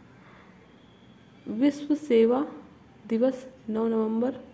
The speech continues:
राष्ट्रीय विधिक साक्षरता दिवस नौ नवंबर। बाल दिवस चौदह नवंबर। विश्व मधुमेह दिवस चौदह नवंबर। विश्व विद्यार्थी दिवस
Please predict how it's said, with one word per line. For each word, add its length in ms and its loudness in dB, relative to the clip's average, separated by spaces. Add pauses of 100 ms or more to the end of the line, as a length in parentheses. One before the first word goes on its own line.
(1040)
राष्ट्रीय 380 4
विधिक 320 0
साक्षरता 580 0
दिवस 340 -4
नौ 140 0
नवंबर। 420 0 (800)
बाल 340 4
दिवस 500 -2
चौदह 280 -2
नवंबर। 440 0 (1900)
विश्व 540 0 (320)
मधुमेह 640 2
दिवस 420 0 (520)
चौदह 280 2
नवंबर। 420 0 (300)
विश्व 320 2
विद्यार्थी 720 2
दिवस 420 -2